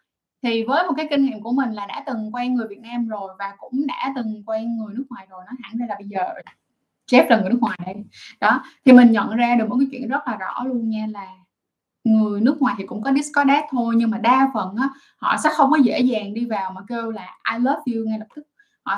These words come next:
sẽ không có kêu là "Anh yêu em". Kiểu họ không có fall in love mạnh bạo như vậy và không có nhanh đến mức như vậy, mà họ mất nhiều thời gian hơn. Mãi ví dụ như là sáu tháng sau khi tụi mình quen nhau á,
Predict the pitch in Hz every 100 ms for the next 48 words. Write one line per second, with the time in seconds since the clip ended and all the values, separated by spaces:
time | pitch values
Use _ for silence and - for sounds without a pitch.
0 | 202 269 294 247 226 220 240 247 247 -
1 | 233 233 226 - _ _ _ _ 208 262
2 | - - 247 381 - 277 269 269 254 262
3 | 277 339 - _ - 262 269 - 233 196
4 | 214 254 226 165 175 220 226 254 262 254
5 | 214 202 202 208 277 311 381 330 277 285
6 | 370 320 247 214 - 202 _ _ _ _
7 | _ 240 240 220 190 240 359 - 240 226
8 | 214 220 196 233 247 262 247 240 240 _
9 | - 247 - 285 349 403 233 233 262 254
10 | 214 - 262 294 381 440 440 285 285 392
11 | - 285 269 277 269 233 208 202 202 254
12 | 254 254 254 247 277